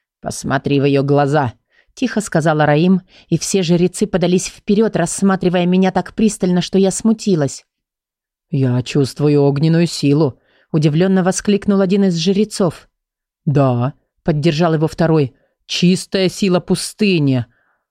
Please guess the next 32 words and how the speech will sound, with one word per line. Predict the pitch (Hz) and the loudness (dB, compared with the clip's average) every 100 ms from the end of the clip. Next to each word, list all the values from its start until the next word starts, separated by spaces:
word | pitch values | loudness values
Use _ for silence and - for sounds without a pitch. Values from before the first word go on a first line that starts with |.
| _ | _
Ашрахаим", | - 135 131 - - 143 135 - - 151 175 175 139 123 - _ _ _ | -2 -2 -2 -2 0 0 0 -2 -2 2 2 2 2 -2 -6 _ _ _
добавил | 160 165 160 190 190 | -2 0 2 2 2
он | 220 220 | 2 2
и | |
поднял | - 208 185 202 185 | 0 -2 0 0 0
сложенные | - 202 170 190 175 | 0 0 2 2 2
ладони | 170 160 190 180 | 0 2 2 0
к | - | 0
небу, | 208 214 180 | 0 2 0
а | 180 | 0
потом | 190 208 220 | 0 0 0
коснулся | 208 - 190 185 - | -2 -2 0 0 0
ими | 185 175 | 2 2
лица. | 175 175 - 156 127 - _ _ _ _ _ | 2 -2 -2 -2 -2 -6 _ _ _ _ _
"В | 127 127 | -8 -4
девушке | 135 135 143 - | 0 0 -2 -4
течет | 147 151 - 135 135 | -4 -4 -2 -2 -2
кровь | - 139 139 - | -4 -2 -2 -2
Ашту". | 139 - - 185 151 110 _ _ _ _ _ _ _ _ | -2 -4 -4 0 0 -2 _ _ _ _ _ _ _ _
"Выходит, | 131 135 165 156 139 | -6 -2 0 -2 0
время | 143 151 143 | 0 2 0
пришло?" | 139 127 - 131 131 175 _ _ | -2 -4 -2 -2 -2 -6 _ _
с | - - | -12 -2
напором | 165 170 185 175 | -2 2 0 0
спросил | - 180 165 185 | -2 -4 -2 -2
первый | 175 196 175 165 | 0 0 0 2
жрец, | 170 185 208 - | 2 2 0 0
и | 170 | 2
его | 180 | 2
глаза | 170 180 185 | 2 2 2
молодо | 185 190 180 175 | 4 4 2 2
блеснули. | 170 196 - 208 160 143 | 0 0 0 0 2 0